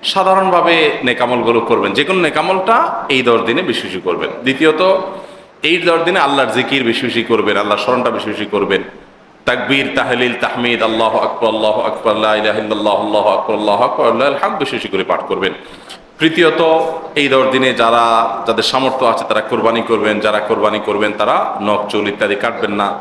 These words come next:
এই দশ দিনে। সূর্য, ইয়া, চাঁদ ওঠার আগে আগে কাটবেন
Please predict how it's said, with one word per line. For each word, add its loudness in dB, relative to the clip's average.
এই -2
দশ 2
দিনে। -4
সূর্য, 2
ইয়া, 2
চাঁদ 0
ওঠার 0
আগে 2
আগে 0
কাটবেন 0